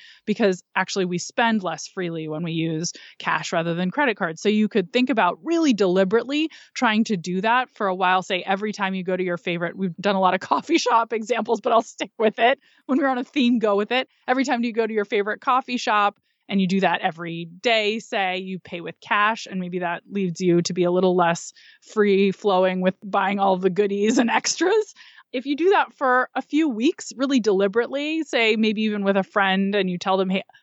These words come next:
don't let me <laughs> whip out my credit card here. I'm gonna be, I wanna pay in cash. It's gonna help me." Once you've done that for a little while, really consciously and deliberately, you can actually build a habit so that it starts to be like second nature. You don't have to think about it anymore. So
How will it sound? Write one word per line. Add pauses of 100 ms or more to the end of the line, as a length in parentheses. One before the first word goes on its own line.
(120)
don't
let
me
<laughs>
whip
out
my
credit
card
here.
I'm
gonna
be, (220)
I
wanna
pay
in
cash.
It's
gonna
help
me." (420)
Once
you've
done
that
for
a
little
while,
really
consciously
and
deliberately, (340)
you
can
actually
build
a
habit
so
that
it
starts
to
be
like
second
nature.
You
don't
have
to
think
about
it
anymore.
So